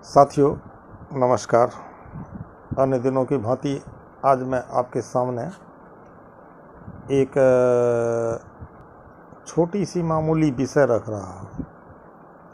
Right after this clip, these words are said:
और छोटी-छोटी को इकट्ठा कर देने के बाद वह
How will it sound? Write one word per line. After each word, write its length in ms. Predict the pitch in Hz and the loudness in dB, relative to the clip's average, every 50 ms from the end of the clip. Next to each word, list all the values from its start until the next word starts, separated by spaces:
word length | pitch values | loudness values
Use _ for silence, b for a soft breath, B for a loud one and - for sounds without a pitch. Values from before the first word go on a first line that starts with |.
| - - - - - - - - - - - - - - | -20 -20 -20 -20 -20 -20 -20 -20 -20 -20 -20 -18 -16 -10
और 460 | - 113 113 117 117 127 165 202 202 - - - - - - - - - - | -8 -6 -4 -2 -2 -2 -4 -4 -6 -12 -20 -20 -20 -20 -20 -18 -18 -18 -16
छोटी-छोटी 760 | - - - 151 147 - 170 156 - - 131 131 - - 165 | -6 -2 0 0 0 0 -2 -4 -2 -4 -4 -4 -4 -4 -6
को 280 | 156 160 - - 160 170 | -6 -4 -6 -6 -6 -4
इकट्ठा 480 | - 156 135 - - 139 - - 165 165 | -6 -8 -4 -4 -4 -4 -2 -2 -4 -2
कर 220 | - - 143 135 | -2 -4 -4 -2
देने 260 | 131 135 135 131 131 | -2 -2 -2 -2 -4
के 120 | 120 123 123 | -4 -4 -6
बाद 260 | 120 127 139 139 127 | -4 -4 -4 -4 -4
वह 320 | 123 131 135 131 127 - | -4 -2 -2 -2 -2 -2